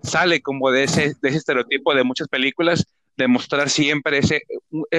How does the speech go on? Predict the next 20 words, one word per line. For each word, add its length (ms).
un 220
conflicto 520
muy 260
parecido, 580
¿no? 120
Aquí 280
al 60
contrario 360
nos 100
muestran 360
como 280
un, 200
un, 420
un 140
panorama 460
como 220
aunque 260
pareciera 520
muy 520
como 300